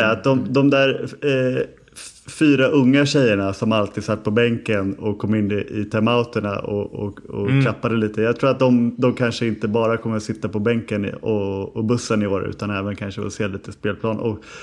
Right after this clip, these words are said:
Speaker 1: och kommer överraska oss positivt, för att jag håller helt med om att laget ihop med då lite spets i sitt, eh,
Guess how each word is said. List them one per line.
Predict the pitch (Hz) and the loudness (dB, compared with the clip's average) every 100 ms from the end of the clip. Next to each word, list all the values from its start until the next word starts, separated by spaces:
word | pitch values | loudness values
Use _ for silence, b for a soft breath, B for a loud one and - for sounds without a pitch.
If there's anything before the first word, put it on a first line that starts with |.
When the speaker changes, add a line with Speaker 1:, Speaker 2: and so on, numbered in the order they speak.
| B B | B B
Speaker 1:
och | 139 139 | -2 2
kommer | 143 143 143 | 2 4 4
överraska | 123 131 113 127 127 - - 113 | 4 2 4 2 2 -2 -2 0
oss | 110 110 - - | 0 -2 -6 -4
positivt, | 135 127 131 127 95 - | -2 0 -2 -2 -4 -4
för | - | -6
att | 101 | -2
jag | 110 | 0
håller | 113 117 | 0 0
helt | 117 101 | 0 0
med | 117 113 | 0 0
om | 98 95 | 0 -2
att | 95 - - _ _ _ _ _ _ _ _ _ - B B B B B B | -6 -10 -20 _ _ _ _ _ _ _ _ _ -20 B B B B B B
laget | 156 139 147 151 151 127 117 127 - - - _ - | 2 4 6 6 4 4 2 2 -4 -18 -20 _ -2
ihop | 123 143 143 - 147 - | 4 4 2 -6 -12 -2
med | 127 113 | 0 2
då | 113 | 2
lite | 113 110 110 | 2 0 -4
spets | - - 143 143 - - | -4 0 0 -2 -10 -6
i | 127 113 | -2 -2
sitt, | - 107 - _ - | -4 -8 -10 _ -4
eh, | 101 101 98 98 | -2 0 -2 -4